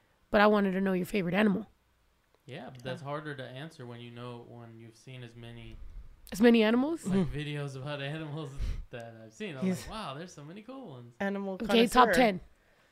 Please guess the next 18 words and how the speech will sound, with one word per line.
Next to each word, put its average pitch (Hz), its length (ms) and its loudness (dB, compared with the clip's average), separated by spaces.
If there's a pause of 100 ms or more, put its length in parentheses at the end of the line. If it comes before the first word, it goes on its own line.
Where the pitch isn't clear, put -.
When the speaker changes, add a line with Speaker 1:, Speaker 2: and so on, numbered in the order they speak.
(640)
Speaker 2:
Man. 196 540 -8 (640)
Speaker 3:
He's 220 220 4
like, 226 140 4
"Give 233 100 2
me 240 60 0
some 208 180 -2
time." 175 280 -6 (540)
<laughs> - 40 -16
Speaker 2:
I 135 40 -12
mean, 151 320 -8
yeah, 170 260 -8
I'm 123 100 -12
sure 160 220 -12
the 135 120 -12
ten 143 400 -12
are 131 160 -12
the 123 140 -16
ten, 135 400 -14